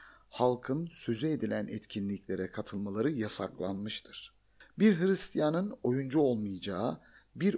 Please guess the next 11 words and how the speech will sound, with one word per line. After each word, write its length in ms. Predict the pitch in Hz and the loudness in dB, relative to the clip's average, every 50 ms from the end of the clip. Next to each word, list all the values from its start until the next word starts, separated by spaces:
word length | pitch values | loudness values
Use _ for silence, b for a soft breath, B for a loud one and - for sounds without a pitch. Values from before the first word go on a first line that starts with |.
| - | 0
oyuncuyla 760 | - 123 123 123 120 120 110 131 135 120 110 110 104 - - - - | 0 0 0 0 -2 -2 -2 -2 0 0 0 0 -2 -2 -4 -6 -4
evlenemeyeceği, 1000 | 113 107 104 104 107 110 127 147 170 180 180 180 - 180 185 180 185 180 180 B B B B B B B B | -2 -2 0 0 2 2 2 2 2 0 0 0 2 2 4 4 2 0 -4 B B B B B B B B
kadınların 600 | - 135 131 135 147 139 135 131 120 135 139 120 - | -2 0 0 2 2 4 4 6 6 4 2 0 -2
erkek, 540 | - 113 110 95 - - 156 180 175 - - _ _ _ | -4 -4 -4 -4 0 0 0 0 0 -4 -14 _ _ _
erkeklerin 680 | - 113 107 - 120 110 - - 117 110 110 104 101 | -4 -4 -2 -2 -4 -4 -2 -2 -2 -2 0 0 2
de 280 | 107 127 147 151 - - - | 2 2 2 2 -2 -6 -6
kadın 280 | - 110 127 170 165 | -4 -2 0 0 -2
kılığına 420 | - - 104 101 101 98 98 98 98 | -2 -2 -2 -2 -2 -2 -2 -2 -4
girerek 560 | 95 - 107 117 127 143 151 147 - - - | -4 0 0 2 4 2 2 0 -4 -6 -2
gösteri 440 | 117 117 110 - - - 120 123 139 | -2 -2 -2 -2 -2 -2 0 0 2
yapamayacağı, 880 | 127 110 - 127 123 120 110 98 87 - - 92 76 87 101 - - | 0 0 0 0 0 0 0 -2 -4 -6 -6 -4 -2 -2 -2 -2 -2